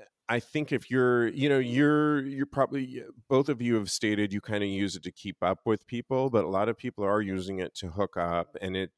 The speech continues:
we've talked a lot about safety precautions on the show in the past, and just goes to show you, 'cause people could get in there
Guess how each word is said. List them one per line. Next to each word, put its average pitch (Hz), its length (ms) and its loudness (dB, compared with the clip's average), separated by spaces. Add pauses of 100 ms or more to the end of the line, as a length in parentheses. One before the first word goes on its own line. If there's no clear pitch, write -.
we've 110 220 -2
talked 131 300 -2
a 113 60 0
lot 95 180 2
about 87 260 -2
safety 98 420 -6
precautions 90 640 -4
on 85 120 -2
the 82 80 -2
show 87 200 -4
in 82 80 -6
the 78 80 -8
past, 95 580 -2
and 95 280 -4
just 170 320 -2 (840)
goes 135 180 6
to 117 80 0
show 147 160 2
you, 139 220 4
'cause - 200 -4
people 113 320 -2
could 127 600 0
get 98 180 0
in 98 200 -2
there 90 380 0